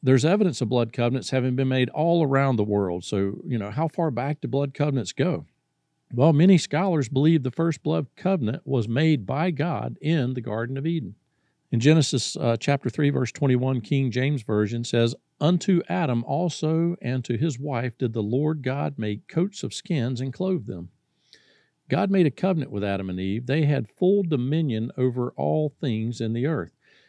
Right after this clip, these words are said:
They could eat all the vegetables and fruit in the garden, with one exception. They were forbidden to eat from one tree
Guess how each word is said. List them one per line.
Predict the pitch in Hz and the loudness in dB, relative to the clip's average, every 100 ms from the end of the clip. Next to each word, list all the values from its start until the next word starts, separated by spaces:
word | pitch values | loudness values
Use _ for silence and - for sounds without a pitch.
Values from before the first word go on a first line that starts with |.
| _ _ _ | _ _ _
They | 240 139 135 | -14 2 2
could | 160 120 | 4 4
eat | 131 120 127 - | 4 0 -6 -4
all | 143 175 170 | -2 0 0
the | 123 | -2
vegetables | 107 143 131 117 110 95 | 0 -2 -2 -2 -2 -2
and | 104 | -6
fruit | - 160 156 - | 0 2 2 2
in | 120 | -2
the | 139 | -2
garden, | 123 127 156 117 87 | -2 -2 0 -2 -4
with | 143 | -4
one | 117 151 | -2 -2
exception. | 156 - 165 185 - - _ _ _ - | -4 -2 -4 -4 -12 -14 _ _ _ 0
They | 147 | 2
were | 175 | 2
forbidden | - 160 143 165 | 0 -2 0 0
to | 160 | -2
eat | 123 143 - _ | -2 -4 -6 _
from | - 113 | -6 -4
one | 123 156 196 | -2 -2 -2
tree | 190 240 208 104 107 | -4 -2 -2 -2 -8